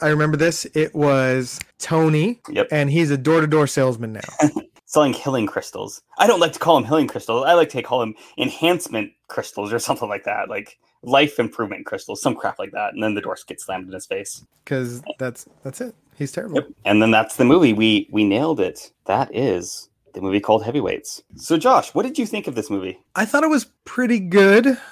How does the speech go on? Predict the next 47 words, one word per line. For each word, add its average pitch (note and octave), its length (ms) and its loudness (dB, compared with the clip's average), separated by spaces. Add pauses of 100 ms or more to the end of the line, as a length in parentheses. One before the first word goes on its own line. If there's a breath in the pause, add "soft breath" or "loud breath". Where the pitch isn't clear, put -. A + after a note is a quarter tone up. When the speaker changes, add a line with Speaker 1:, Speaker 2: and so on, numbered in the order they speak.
Speaker 1:
Uh, D#3+ 220 6
definitely F#3 400 2
gave D#3+ 280 4
me D#3+ 160 4
that D3+ 200 2
nineties C#3+ 540 0
feel. C3+ 460 0
I C3+ 140 -2
think D3 160 -2
there D3 100 2
was C#3+ 160 2
some C3+ 140 -6
funny C3 280 -4
parts A#2 300 -6
in A#2 80 -6
it. C3+ 120 -8 (200)
Speaker 2:
I - 60 -6
try G3+ 220 0
to A3+ 80 0
figure F#3 160 0
out E3 100 6
with D3 120 4
this C3+ 100 -6
movie A#2+ 420 2
how - 180 -2
much C#3+ 160 2
I A#2 80 -2
actually G#2+ 260 -4
like G#2+ 220 0
it - 140 -6
versus G#2 340 -6
how A2 140 -6
much G#2 180 -4
of G2+ 80 -4
it - 220 -4
is G2+ 720 0
nostalgia. - 640 -6 (120)
And A2 120 -2
I G#2+ 80 4
think - 200 0
a E3+ 40 2
lot D#3 140 6
of D3+ 80 0
it C3+ 60 -8
is - 240 -16
nostalgia. F#2+ 680 -2
And G2 280 -4